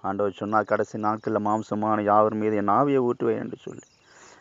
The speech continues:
அறுப்புக்கு தேவையான வேலைக்காரருக்காக வேண்டிக் கொள்ளுங்கள் என்று சொன்ன அந்த வசனங்கள் எல்லாம் நாம் பற்றி பிடித்து ஜெபிக்கும்போது நிச்சயமாகவே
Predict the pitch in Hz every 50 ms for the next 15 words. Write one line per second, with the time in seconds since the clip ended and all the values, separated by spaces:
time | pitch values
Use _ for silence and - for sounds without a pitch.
0 | _ _ - 92 104 117 113 123 117 120 113 123 120 123 120 113 110 117 120 131
1 | 131 117 127 120 120 120 120 113 120 117 110 110 117 135 143 147 151 139 131 143
2 | 143 143 135 127 123 120 110 104 - 104 101 98 101 101 101 98 - 127 127 127
3 | 131 127 131 131 131 131 131 127 120 120 113 107 101 95 - 101 104 110 - 131
4 | 123 120 107 110 104 98 95 95 98 98 104 107 101 - 101 98 95 92 92 90
5 | 90 85 - _ _ - - _ _ _ _ _ _ _ - 98 95 - - 123
6 | 120 113 113 104 98 98 95 92 92 90 87